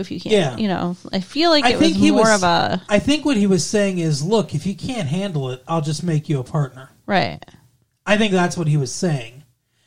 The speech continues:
Speaker 2: But I think the implication is, like, "You should really try to do this on your own. I'll be disappointed, but I can make you a partner." But, and I guess that'd be disappointing or whatever,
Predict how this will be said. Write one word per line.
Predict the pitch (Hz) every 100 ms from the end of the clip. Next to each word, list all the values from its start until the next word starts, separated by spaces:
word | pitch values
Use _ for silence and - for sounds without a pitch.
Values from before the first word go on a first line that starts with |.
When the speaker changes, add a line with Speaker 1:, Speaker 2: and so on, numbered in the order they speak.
| _ _
Speaker 2:
But | 180 151 190 170 143 - _ _ _ -
I | 170
think | 214 180
the | 190
implication | 156 151 180 175 151 175
is, | 147 135 -
like, | 151 135 156
"You | 196
should | 180 165 139
really | 156 135
try | - 165
to | 131
do | 139 131
this | 127
on | 151 123
your | 120
own. | 123 127 151 _ _ -
I'll | 208
be | 226
disappointed, | 175 175 180 156 185 175 120 120
but | 143
I | 139
can | 147 143 147 143
make | 139 127
you | 135
a |
partner." | 123 143 127 120 - - _ _
But, | 302 294 - _ _ - 190 -
and | 208 233
I | 208 220
guess | 269 247 -
that'd | 247 202
be | 214
disappointing | 220 - 214 240 240
or | 214
whatever, | 196 202 220